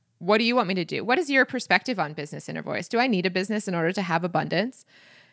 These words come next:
If yes, why? If no, why not? If I don't need a, a new business to have abundance, should I have a business anyways? If yes, why? If no, why not?" And just keep asking questions like that. But again, you're gonna have to go,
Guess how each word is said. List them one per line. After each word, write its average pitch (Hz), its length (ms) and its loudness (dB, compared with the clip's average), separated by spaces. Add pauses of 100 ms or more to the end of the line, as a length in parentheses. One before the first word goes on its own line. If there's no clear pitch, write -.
(120)
If - 200 -2
yes, 185 300 2
why? 160 260 2
If 190 260 -6
no, 160 220 -2
why 165 180 0
not? 151 280 -4 (260)
If 180 120 -4
I 208 60 2
don't 269 240 0
need 233 120 0
a, 180 120 0
a 196 100 0
new 185 140 0
business 170 320 -4
to 175 60 -6
have 160 160 2
abundance, 165 760 -2 (180)
should 185 180 -2
I 170 60 6
have 165 240 4
a 165 40 -8
business 165 300 -8
anyways? 185 680 -4
If 156 200 -4
yes, 202 240 2
why? 151 360 0
If - 280 -2
no, 147 220 -2
why 160 200 0
not?" 123 280 -4 (100)
And 185 100 -6
just 214 140 -6
keep 240 160 -2
asking 214 240 0
questions 165 360 -8
like 160 140 -10
that. 139 220 0 (160)
But 208 80 2
again, 208 320 4
you're 190 200 -2
gonna 196 120 0
have 180 180 0
to 190 80 -8
go, 165 220 0